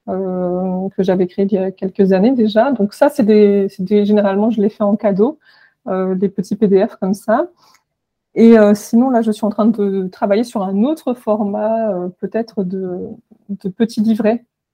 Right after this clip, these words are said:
petits cahiers. Donc, euh, ça viendra peut-être plus tard. Mais sinon, il n'y a que les jeux de cartes, euh, et puis évidemment, euh, la règle, et il y a un petit guide aussi à télécharger, euh,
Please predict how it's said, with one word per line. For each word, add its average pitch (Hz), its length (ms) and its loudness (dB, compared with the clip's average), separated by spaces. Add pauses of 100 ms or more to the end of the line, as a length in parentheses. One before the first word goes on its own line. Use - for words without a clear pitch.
(140)
petits 208 240 -6
cahiers. 202 420 0 (300)
Donc, 190 220 -6
euh, 175 640 -4
ça 202 140 2
viendra 214 260 4
peut-être 214 320 -2
plus 196 120 -4
tard. 170 220 -4
Mais 190 160 2
sinon, 226 260 4
il 226 40 6
n'y 202 60 4
a 185 40 0
que 208 160 -4
les 220 160 4
jeux 190 140 -2
de - 60 -12
cartes, - 360 -8
euh, 180 300 -8 (240)
et 185 100 -2
puis 190 160 -6
évidemment, 185 560 -2
euh, 185 160 -6
la 185 200 -4
règle, 220 260 2
et 202 60 4
il 190 80 0
y 196 40 -4
a 185 60 -2
un 196 80 0
petit 196 280 -2
guide 214 180 4
aussi 202 220 -2
à 196 40 -2
télécharger, 185 680 -2
euh, 208 60 -6